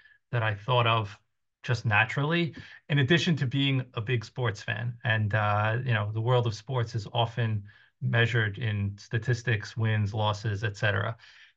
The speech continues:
And, um, about, at this point, it's, uh, seven, eight years ago, when I first became principal at, at Flatbush, uh, people would ask me, really in passing in a hallway somewhere, uh, a board member would say,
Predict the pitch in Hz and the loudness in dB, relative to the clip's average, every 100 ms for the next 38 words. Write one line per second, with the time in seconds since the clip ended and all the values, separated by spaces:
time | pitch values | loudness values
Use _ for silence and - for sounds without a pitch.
0 | - 123 127 127 131 123 123 123 123 156 | -2 4 6 6 6 6 6 4 2 -2
1 | - _ _ - 127 151 151 165 170 - | -12 _ _ -6 0 4 6 6 2 -10
2 | - 123 151 - 160 139 117 - 117 107 | -14 -8 -6 -2 0 2 0 -2 -2 0
3 | 107 104 110 120 123 139 131 - 131 123 | -2 -4 -4 -8 -10 -10 -10 -2 0 4
4 | 127 117 123 123 127 151 135 110 110 107 | 4 4 2 0 4 4 4 2 2 2
5 | 110 - - - _ 131 117 113 - 143 | 0 -6 -20 -20 _ 0 2 2 2 -2
6 | 131 123 - 123 120 - 131 127 123 117 | 0 -4 -2 0 0 0 -2 -4 -4 -4
7 | 104 - - 110 - - 151 151 110 113 | -4 -8 -6 -6 -6 2 2 4 0 -2
8 | - - _ _ _ _ _ 151 127 - | -4 -12 _ _ _ _ _ -10 -10 -8
9 | 196 233 208 156 139 135 - 131 120 110 | -8 -4 -2 2 4 4 2 0 2 0
10 | 101 - _ _ _ _ - 240 185 143 | -4 -12 _ _ _ _ -6 0 2 2
11 | 139 147 - 127 110 101 101 143 127 123 | 6 4 4 -2 0 -2 -2 0 2 2
12 | 117 127 117 113 110 107 104 101 98 120 | 2 -2 -4 -2 -2 -4 -4 -6 -6 -4
13 | 104 101 151 143 127 127 120 120 131 120 | -4 2 4 4 2 2 0 2 2 2